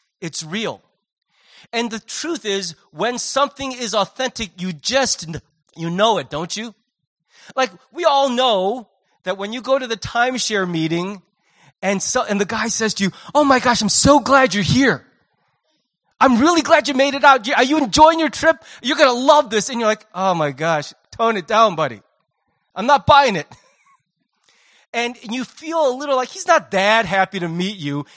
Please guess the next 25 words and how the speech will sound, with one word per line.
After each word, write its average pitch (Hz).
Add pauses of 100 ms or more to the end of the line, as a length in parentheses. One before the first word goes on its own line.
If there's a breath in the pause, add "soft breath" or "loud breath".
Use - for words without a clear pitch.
He's 202
gonna 208
forget 208
you 214 (200 soft breath)
in 175
the 170
next 165
thirty 190
minutes 165
when 151
the 143
next 156
group 139
comes 123
through. 117 (680)
But 185
in 269
that 262
moment, 220 (880)
he's 208
projecting 220
a 165
very 208
palpable 175
sense -